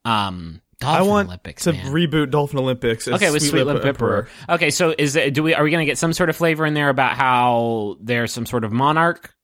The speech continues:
Speaker 1: Like, they do stunts to, like, g-, gain support, like,
Speaker 2: Yeah.
Speaker 1: gain fealty
Speaker 2: Maybe
Speaker 1: from other
Speaker 2: you start out as a Sweet Lip pomp-, popper.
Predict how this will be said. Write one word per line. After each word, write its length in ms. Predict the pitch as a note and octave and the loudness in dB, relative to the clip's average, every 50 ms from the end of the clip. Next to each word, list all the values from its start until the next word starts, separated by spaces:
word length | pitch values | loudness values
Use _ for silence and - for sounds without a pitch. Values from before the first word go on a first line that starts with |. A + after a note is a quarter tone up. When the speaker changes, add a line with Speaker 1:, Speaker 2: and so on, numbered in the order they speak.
| _ _ B2 | _ _ 0
Speaker 1:
Like, 420 | C3 B2 A#2 A2+ - - - - _ _ _ _ | 0 2 2 0 -2 -6 -18 -20 _ _ _ _
they 260 | - C3+ B2+ B2 A#2+ A#2 | -2 0 2 2 2 2
do 240 | A2+ B2+ B2+ B2 | 2 2 2 2
stunts 480 | B2 - - - C3+ C3 C3+ B2+ - - | 0 0 0 0 2 2 2 0 -2 -2
to, 120 | - C#3 B2+ | 0 2 2
like, 340 | A#2+ A#2 A2+ A2 - - - A2+ A2 A#2 - _ _ | 4 4 2 2 -2 -6 -16 -16 -18 -18 -18 _ _
g-, 80 | - C#3 | -14 -10
gain 720 | A#2 - C3+ B2 B2+ C3 B2+ B2+ B2+ B2 B2 A#2+ A#2 - - - - - - - _ _ _ _ | -4 0 0 2 2 2 2 2 2 2 0 0 -2 -4 -8 -16 -20 -20 -20 -20 _ _ _ _
support, 680 | - - - B2+ A#2+ - C3+ C#3 C#3+ D3 D3 C#3 - _ _ _ _ _ _ - | -6 -4 -2 -2 -2 0 0 2 2 2 2 0 -4 _ _ _ _ _ _ -16
like, 320 | D3 D3+ D#3 D3 C3+ B2+ F#3+ | -12 -6 -2 0 0 0 2
Speaker 2:
Yeah. 200 | A#3 A#3 E3+ A2+ | 2 2 2 2
Speaker 1:
gain 80 | G#2+ G2+ | 0 -2
fealty 460 | - - D#3 C#3 D3 D3 D3 E3+ F3 | -2 -2 0 2 2 2 2 2 2
Speaker 2:
Maybe 220 | F3+ G#3+ G#3 G3+ | 2 2 2 0
Speaker 1:
from 220 | G3+ - C#3+ B2+ B2+ | 0 -2 -2 -2 0
other 240 | A#2+ B2+ C3 C3 C3 | 0 2 2 2 2
Speaker 2:
you 60 | C3 | 2
start 360 | B2+ - - F3+ F3+ F#3 E3+ | 0 0 0 2 2 2 4
out 200 | D#3+ D#3+ D#3+ D3+ | 4 4 4 2
as 120 | C#3+ B2 | 0 0
a 60 | C3 A#2+ | -2 -6
Sweet 260 | - - D3 C#3 C#3 | -2 -2 -2 0 2
Lip 360 | C#3 B2+ - - _ _ _ _ - | 2 0 0 -2 _ _ _ _ -2
pomp-, 400 | - D3+ E3 D3+ - - - - | 0 0 0 0 -2 -4 -4 -2
popper. 480 | - D#3+ D#3 - - G2 F#2 G2+ - | 0 0 0 0 -2 -4 -4 -6 -8